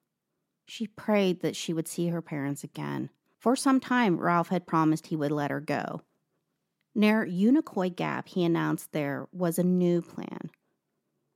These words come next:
They would hitchhike to the nearest town. Upon finding a road, get a motel room, and then he would let her go. After reaching Georgia Route seventy-five, they stood there a few moments until a car pulled over.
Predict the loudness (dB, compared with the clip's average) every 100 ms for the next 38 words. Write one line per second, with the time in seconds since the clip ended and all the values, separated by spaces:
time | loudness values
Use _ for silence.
0 | _ 0 2 4 4 2 2 0 0 0
1 | 2 4 4 2 -2 -4 -2 -2 -4 -8
2 | -8 0 0 0 -2 0 2 2 2 0
3 | 0 -2 -6 _ _ _ -6 2 4 4
4 | 4 2 0 0 0 0 0 -4 _ -2
5 | 4 6 6 6 4 0 -4 -4 -6 -6
6 | -8 -10 -14 _ _ _ _ _ _ -2
7 | 0 2 2 4 4 6 4 4 4 2
8 | 2 -2 -2 -2 0 0 0 -4 -4 -6
9 | -2 -4 -2 -4 -2 0 0 -2 0 2
10 | 4 4 2 0 -6 -4 -2 0 0 2
11 | 0 0 -2 0 0 -2 -6